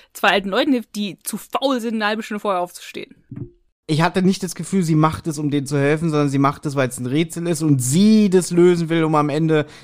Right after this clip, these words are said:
Speaker 2: dazustehen, „Hier, hab ich, hab ich gelöst, ne? Ich bin die Größte.“
Speaker 1: Ja, ja, weil sie Detektivin ist, ja.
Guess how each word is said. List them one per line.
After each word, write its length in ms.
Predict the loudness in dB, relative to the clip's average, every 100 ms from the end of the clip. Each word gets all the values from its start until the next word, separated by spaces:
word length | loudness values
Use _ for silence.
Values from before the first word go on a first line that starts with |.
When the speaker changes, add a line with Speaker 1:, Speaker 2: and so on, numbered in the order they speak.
| -2
Speaker 2:
dazustehen, 600 | 0 0 -4 -2 0 2
„Hier, 420 | 4 4 4 4
hab 160 | 2 0
ich, 80 | -2 -4
hab 140 | -2
ich 80 | -4
gelöst, 480 | -2 0 0 0 -4
ne? 260 | -2 -2 -4
Ich 160 | -4
bin 100 | 0
die 80 | 0
Größte.“ 540 | 2 0 0 -4 -6 -8 _ -2
Speaker 1:
Ja, 160 | 2
ja, 180 | 4 2
weil 100 | 2
sie 140 | -6 -6
Detektivin 540 | -4 -4 -4 -4 -6
ist, 180 | -12 -8
ja. 300 | -8 -8